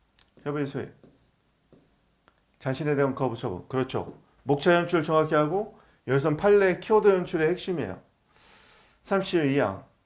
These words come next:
좋아요. 조문 언급, 재심사 의무가 있다. 음, 이에서 쓰려고 하는 부분이 상당히 돋보이네요.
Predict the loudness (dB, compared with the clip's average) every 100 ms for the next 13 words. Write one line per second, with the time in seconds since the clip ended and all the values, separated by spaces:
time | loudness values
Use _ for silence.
0 | _ -6 -4 -4 -8 -10 -4 2 2 2
1 | 0 -2 -4 -16 _ _ _ _ _ 4
2 | 4 4 0 2 2 4 2 0 -6 -12
3 | _ _ _ _ _ _ _ _ _ -10
4 | -6 -4 -4 -4 -6 -2 2 2 2 -2
5 | -2 0 0 -2 -4 -6 -6 -6 -6 -6
6 | -6 -6 -8 -4 -4 -6 -10